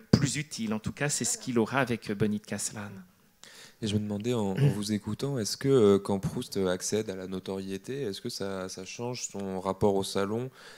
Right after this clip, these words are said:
Speaker 2: sachant qu'on est après-guerre, donc, euh, dans le, parce que vous avez dit le crépuscule des dieux, des
Speaker 1: Ça,
Speaker 2: salons, euh.
Speaker 1: c'est, ça, je ne sais pas. Je pense que les choses vont quand même aller, euh,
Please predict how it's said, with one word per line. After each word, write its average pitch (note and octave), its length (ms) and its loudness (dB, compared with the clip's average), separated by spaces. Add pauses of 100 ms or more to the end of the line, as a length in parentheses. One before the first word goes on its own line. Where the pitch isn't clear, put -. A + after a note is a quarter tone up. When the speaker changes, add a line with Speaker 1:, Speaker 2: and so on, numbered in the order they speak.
(160)
Speaker 2:
sachant G#2+ 340 -2
qu'on A2 180 -8
est G2 100 0
après-guerre, G#2+ 580 -2
donc, F2 240 -8
euh, F2 60 -6
dans F2 180 -6
le, E2+ 240 -4
parce - 220 -12
que - 120 -14 (540)
vous G2+ 80 -10
avez F2+ 100 -6
dit F#2+ 80 -8
le F#2+ 60 -10
crépuscule G2 500 -6
des G2 140 0
dieux, G#2 160 0
des G2 100 0
Speaker 1:
Ça, F#2+ 240 0
Speaker 2:
salons, G#2 300 6
euh. F2+ 280 4 (140)
Speaker 1:
c'est, - 260 -14
ça, - 400 2
je D3 140 2
ne D3 120 2
sais - 180 2
pas. E3 260 4 (300)
Je - 100 0
pense F#3+ 320 12
que - 100 4
les C#3+ 220 6
choses E3+ 480 4
vont C3+ 180 4
quand C#3 160 4
même D3+ 240 6
aller, C3 380 4
euh, A2+ 320 6